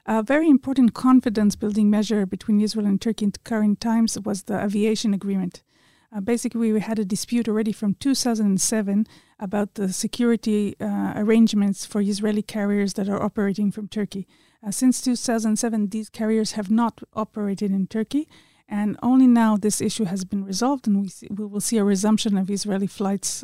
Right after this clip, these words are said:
of Is-, Israeli carriers flying out of Turkey. And again, this is not major in terms of economics,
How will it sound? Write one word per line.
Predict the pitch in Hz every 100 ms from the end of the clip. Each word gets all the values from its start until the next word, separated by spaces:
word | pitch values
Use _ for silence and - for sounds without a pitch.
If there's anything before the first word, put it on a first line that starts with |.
| -
of | 202 196
Is-, | 208 208 220 _ _ -
Israeli | 208 202 202 208
carriers | - 196 202 190 185 - _ -
flying | 208 202 196
out | 202
of | 196 -
Turkey. | 226 220 339 - _ _ - - -
And | 247
again, | 254 294 262
this | 214 233
is | 214
not | 240 -
major | 208 208 220 247 247
in | 285 262
terms | 285 277
of | 285 269
economics, | - - 269 277 294 339 - -